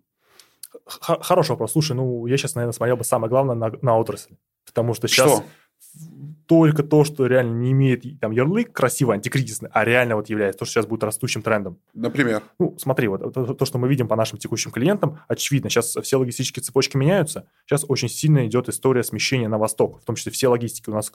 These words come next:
Speaker 1: крупные клиенты, все начинают строить Р Ц, склады, э, Новосибирск, Омск, Челябинск, вот эти все пути, и дальше туда вот, э, чтобы полностью всю, всю логистику туда переносить
Speaker 2: Мгм.
Speaker 1: для, для торговли с Китаем. Там просто там огромные туда инвестиции делаются,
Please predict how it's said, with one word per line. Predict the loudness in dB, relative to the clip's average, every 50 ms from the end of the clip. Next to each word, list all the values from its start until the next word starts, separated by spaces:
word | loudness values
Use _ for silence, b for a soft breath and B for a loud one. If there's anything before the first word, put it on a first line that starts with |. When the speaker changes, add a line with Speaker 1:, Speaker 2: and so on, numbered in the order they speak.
| _ _ _
Speaker 1:
крупные | -6 -4 -4 -4 -4
клиенты, | -2 -2 -2 -2 -4
все | -6 -4 -4 -4
начинают | -4 -2 -4 -4 -4 -6
строить | -4 -2 -2 -2 -2 -4 b b b b
Р | -2 -2 -2
Ц, | 0 0 2 2 2
склады, | 0 0 0 0 0 2 0 0 2 0 -2 -4 b b b b b -8
э, | -6 -4 -2
Новосибирск, | -2 -2 -4 -4 -6 -6 -4 0 0 2 2 2 0 -2 -8 -10 _ -20 -6 _
Омск, | 2 2 4 2 0 -2 -6 -10 -12
Челябинск, | -12 -8 0 2 2 4 4 2 0 -2
вот | -6
эти | -8 -8
все | -8 -8 -6
пути, | -6 -6 -2 0 0 0 -2 -6 -16 _ _
и | -2
дальше | 2 2 2 2 0 -6
туда | -6 -4 -4 -4
вот, | -4 -6 -10 -10
э, | -10 -8 -4 -4 -2 -2 -2 -2 -4 -4 -4 -6 -8
чтобы | -4 -4 -2 0 2 2 2 2 2 0 -2 -4 -8 _ _ _ _ _
полностью | 0 0 0 -2 -4
всю, | -10 -12 -12
всю | -4 0 2 2
логистику | 4 4 2 0 0 -4 -4
туда | -4 -2
переносить | -2 -2 -4 -4 -6 -6 -12 -16 -18 _ _ _
Speaker 2:
Мгм. | -12 -6 -2 -2 0
Speaker 1:
для, | 0 -2
для | -4 -8 -4 -2 0 0
торговли | 0 0 0 -2 -2 -2
с | -4
Китаем. | -6 -2 -2 -2 -2 -2 -6 b b b b b
Там | -2 -2 -2 -2 -6 -4
просто | -4 -4 -4 -2
там | -2 -2
огромные | 0 0 2 4 4 4 4 2
туда | 0 -2 -4 -4
инвестиции | -6 -8 -8 -8 -8 -8
делаются, | -2 0 2 2 2 0 -2 -8